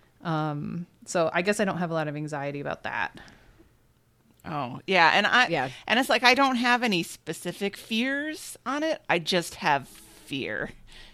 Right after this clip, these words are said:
Speaker 2: and
Speaker 3: It's like this
Speaker 2: anxiety.
Speaker 3: nebulous fear
Speaker 2: Yeah.
Speaker 3: of,
Speaker 2: And, and I
Speaker 3: yeah.
Speaker 2: think, uh, starting out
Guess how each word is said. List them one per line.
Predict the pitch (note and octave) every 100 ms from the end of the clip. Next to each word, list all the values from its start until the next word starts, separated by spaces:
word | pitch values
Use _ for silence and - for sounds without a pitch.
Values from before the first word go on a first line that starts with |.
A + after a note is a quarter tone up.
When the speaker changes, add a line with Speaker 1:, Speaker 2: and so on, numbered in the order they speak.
| -
Speaker 2:
and | C#3+ D3 -
Speaker 3:
It's | D3+
like | G3+
this | G#3 C3+
Speaker 2:
anxiety. | G#3 G3+
Speaker 3:
nebulous | G3 F#3 F#3 E3 D#3+ D#3 -
fear | - D3+ C#3+
Speaker 2:
Yeah. | F4+ E4+ C#3+ -
Speaker 3:
of, | C3+
Speaker 2:
And, | A#3+ - -
and | B3+
I |
Speaker 3:
yeah. | B3+
Speaker 2:
think, | B3+ C4+ C4 - - - - - - _ _ _ _
uh, | G3 G3+ F3+ E3 -
starting | - - G#3+ A3 G3
out | C#3 D3+ A#3 D#4+ - - - -